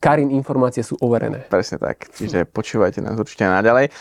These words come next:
Speaker 2: No a teraz sa v podstate presúvame k našej poslednej novinke, ktorá,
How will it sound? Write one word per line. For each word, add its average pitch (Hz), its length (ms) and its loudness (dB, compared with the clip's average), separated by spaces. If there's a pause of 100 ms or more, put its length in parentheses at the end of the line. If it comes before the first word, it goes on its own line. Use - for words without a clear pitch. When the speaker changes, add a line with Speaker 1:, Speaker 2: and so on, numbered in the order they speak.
(120)
Speaker 2:
No 147 140 4
a 147 80 2
teraz 175 240 4
sa 151 80 0
v - 80 -2
podstate 135 320 0
presúvame 131 480 2
k 117 60 0
našej 113 200 -4
poslednej 117 1300 2
novinke, 110 560 2
ktorá, 101 1040 4